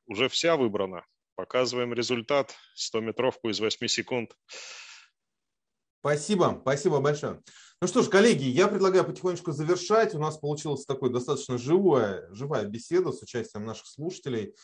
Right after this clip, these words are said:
Speaker 2: И многие, я вот смотрю, и говорят спасибо <laughs> за ответы на вопросы. А,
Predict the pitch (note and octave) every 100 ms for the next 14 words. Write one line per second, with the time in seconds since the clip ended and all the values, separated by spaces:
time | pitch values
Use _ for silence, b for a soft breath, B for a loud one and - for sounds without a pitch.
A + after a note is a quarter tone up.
0 | B B _ A2+ B2 B2 A#2 A#2 B2 B2
1 | G#2+ G#2 G2+ G2 F2+ F2+ - G2+ G2+ F#2+
2 | F2 E2+ E2 D#2+ D2 B1+ B1+ A1+ G#1+ G1+
3 | G#1 D#2 D#2 G#2 A#2+ - - A2 F3 E3+
4 | A#2+ F#2+ - G#2 G#2 A#2 C3 B2 C3 B2+
5 | G#2 G2 G2 G2+ F2+ - - B2 D3 B
6 | C#3 - G2 A2 A2 A2 A2 G#2+